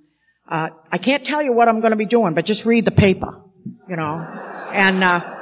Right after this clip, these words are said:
my mother is a, a very good Catholic woman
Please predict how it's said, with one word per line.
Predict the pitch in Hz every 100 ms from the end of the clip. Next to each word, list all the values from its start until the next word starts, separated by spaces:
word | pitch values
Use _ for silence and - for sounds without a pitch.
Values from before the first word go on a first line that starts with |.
| - - - - - - -
my | 208
mother | 233 277 285 226
is | 220 202
a, | 208
a | 190 175 - 185 180 180 175 185
very | 208 208 208
good | 202 208 196 180 190
Catholic | 180 175 175 180 180 208
woman | 170 156 165 175